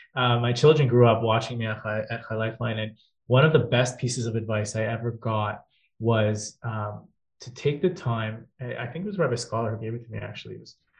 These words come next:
um, Friday night, you, when you sit down and you unwind the week and you talk about, you know, what it is that Chai, we accomplished at Chai Lifeline, all the amazing things, whether it was the limo or the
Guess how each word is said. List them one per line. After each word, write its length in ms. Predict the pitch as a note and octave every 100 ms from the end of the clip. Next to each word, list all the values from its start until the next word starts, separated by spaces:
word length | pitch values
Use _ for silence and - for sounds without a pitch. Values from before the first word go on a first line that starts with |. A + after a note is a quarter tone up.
| _ _ _ -
um, 240 | A2+ G#2+
Friday 320 | - C3 D#3+
night, 360 | C3+ A#2 G#2+ - _ _ - A2+ _ _ _
you, 200 | C3+ B2+
when 120 | C3
you 80 | B2+
sit 200 | - E3
down 220 | C#3+ B2+
and 100 | A#2
you 80 | A2+
unwind 500 | A#2 B2+ A#2+ A#2+ A#2+
the 60 | G#2+
week 420 | G#2 G2+ G2+ - _ _ _ _
and 100 | A#2
you 80 | A#2
talk 300 | - B2 A#2+
about, 640 | A2 A#2 A2+ A2 G#2+ - _ _ -
you 100 | A#2
know, 340 | G#2+ G#2 -
what 260 | A#2 A2+ B2
it 80 | A#2+
is 200 | A#2 A#2
that 320 | G#2+ G#2 - -
Chai, 120 | A#2
we 260 | A2+ B2 A#2+
accomplished 500 | - C3+ A#2+ A2 G#2+
at 140 | -
Chai 100 | G#2+
Lifeline, 400 | A2+ A2 A2 G#2+
all 140 | A#2
the 80 | C3+
amazing 400 | B2 A#2+ A#2 A2
things, 240 | A#2+ G#2+ G#2
whether 180 | G#2
it 60 | G#2+
was 120 | G#2+
the 60 | A#2+
limo 380 | D3+ D#3 C#3 A#2
or 140 | G#2
the 140 | G2+